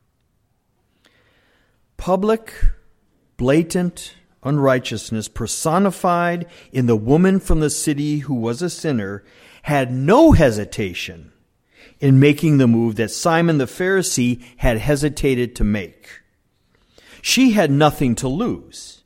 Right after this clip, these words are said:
for she had already lost everything, status, reputation in the community, probably also wealth and even health. And she knew it.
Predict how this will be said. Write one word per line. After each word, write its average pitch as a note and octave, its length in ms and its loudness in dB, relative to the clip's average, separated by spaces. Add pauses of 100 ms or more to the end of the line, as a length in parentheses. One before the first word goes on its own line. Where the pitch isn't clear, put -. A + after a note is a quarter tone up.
(560)
for D3 160 0
she F3+ 240 0
had E3 160 4
already D#3+ 400 4
lost G#3 460 0
everything, F#2+ 680 -8 (460)
status, B2 960 -4 (520)
reputation C3+ 760 -2
in B2 80 0
the A#2+ 100 -2
community, A2+ 560 -4 (220)
probably G#3+ 500 0
also E3 400 0
wealth C3+ 460 2
and C#3+ 160 -2
even C#3+ 240 -2
health. B2+ 520 -8 (1040)
And C3 160 -2
she D3 220 -2
knew E3+ 260 6
it. - 300 -2